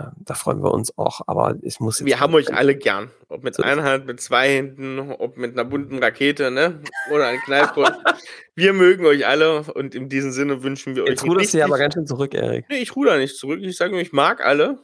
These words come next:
Speaker 2: Ich muss es nur selber nicht mögen.
Speaker 1: <laughs> Sehr gut, sehr gut, sehr gut. Nee, also,
Speaker 2: Ähm,
Speaker 1: ich wünsch euch wirklich,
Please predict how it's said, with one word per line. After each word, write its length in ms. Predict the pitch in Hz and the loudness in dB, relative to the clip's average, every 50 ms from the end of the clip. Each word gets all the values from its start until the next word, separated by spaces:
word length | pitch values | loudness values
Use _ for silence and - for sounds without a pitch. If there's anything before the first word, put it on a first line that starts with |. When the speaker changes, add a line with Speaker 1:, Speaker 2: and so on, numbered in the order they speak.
| _ _ _ | _ _ _
Speaker 2:
Ich 140 | - - - | -20 -10 -4
muss 140 | 165 160 165 | -2 -2 -2
es 100 | 160 160 | -2 -4
nur 160 | 160 147 143 | -2 -2 0
selber 300 | 135 131 123 117 95 87 | 2 2 2 2 2 0
nicht 160 | 92 117 123 | -2 -6 -14
mögen. 340 | 127 98 98 95 - 127 143 - | -14 -14 -14 -12 -12 -12 -12 -12
Speaker 1:
<laughs> 80 | - - | -6 -2
Sehr 160 | - 180 - | 0 0 0
gut, 240 | - - - 185 196 - - | 2 2 0 0 2 0 -4
sehr 180 | - - 320 320 | -2 0 -2 -2
gut, 100 | - _ - 370 | -2 _ 0 0
sehr 100 | - 113 | 0 0
gut. 100 | - - - - - - - - - - - - - - | -2 -4 -10 -12 -10 -8 -6 -6 -6 -6 -6 -8 -4 0
Nee, 160 | - 170 180 | 2 4 6
also, 280 | 170 170 165 160 170 - | 6 6 6 6 4 4
Speaker 2:
Ähm, 120 | 175 180 _ _ | 0 -4 _ _
Speaker 1:
ich 180 | - 156 - | -4 -2 2
wünsch 200 | - 196 220 214 - | 4 4 4 4 4
euch 240 | - 185 170 - 165 | 2 2 2 2 2
wirklich, 480 | 170 175 - 180 170 175 170 - - | 0 0 0 0 0 0 -2 -4 -10